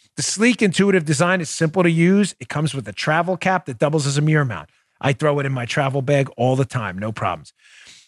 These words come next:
These thoughtful s-, features make brushing something you actually want to do twice every day. Good habits matter to live a healthier life. Oral health makes a big difference, folks. Quip starts at just twenty-five dollars, and you'll get your first refill free at Get,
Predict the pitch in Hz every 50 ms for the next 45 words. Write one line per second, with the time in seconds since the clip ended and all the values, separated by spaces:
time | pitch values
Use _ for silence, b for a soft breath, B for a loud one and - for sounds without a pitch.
0 | B B 180 151 - - 202 190 - - 180 160 - - _ - - - 202 214
1 | 202 - 214 175 139 165 156 127 - - 165 151 - - 156 139 - 156 123 -
2 | 135 135 131 120 120 123 - - 131 123 127 139 151 151 135 120 131 127 117 -
3 | - 110 113 - - 131 117 135 135 139 196 190 156 123 117 175 196 185 165 185
4 | 180 165 180 - - 170 165 160 160 165 170 170 151 - 135 123 123 120 110 107
5 | 113 - 151 147 - - 151 139 131 135 139 131 107 92 - _ - 139 139 143
6 | 143 139 113 110 135 131 120 - - 131 120 110 - - 87 - - 120 117 113
7 | 107 - 104 90 - - 76 - - - 87 80 78 - - - - _ _ _
8 | _ _ _ _ _ _ _ _ _ _ _ _ - - B B B B B -
9 | - 214 220 - - - - - 247 247 220 131 - - - _ b b b b
10 | b b 156 160 147 - 170 151 - - - 175 208 220 - - 233 208 - -
11 | 208 196 196 190 151 175 160 151 139 107 78 78 - - - 147 147 143 135 151
12 | - 143 123 - - 185 202 185 - - 160 160 156 - - 160 156 - - -
13 | 240 254 214 131 90 - B B B B B B 151 151 120 - - 220 240 208
14 | 143 -